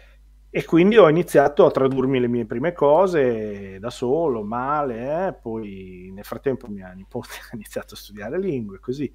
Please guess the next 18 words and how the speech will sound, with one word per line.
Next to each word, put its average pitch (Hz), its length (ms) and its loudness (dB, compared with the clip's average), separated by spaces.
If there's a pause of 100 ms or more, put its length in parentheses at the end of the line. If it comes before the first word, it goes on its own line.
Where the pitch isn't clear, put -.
(680)
E 113 1400 -2 (760)
fino 208 420 -2
a - 60 -2
che 175 260 2
questa 151 320 -4
cosa 151 200 2
a - 40 -4
un 131 40 -6
certo 127 220 -6
punto 123 300 -6
ho 131 260 2
deciso 120 400 -6
che 101 240 -8
doveva 95 240 -14
andare 101 260 -10
ad 131 60 -8
effetto, 160 800 -6
ehm, 101 920 -8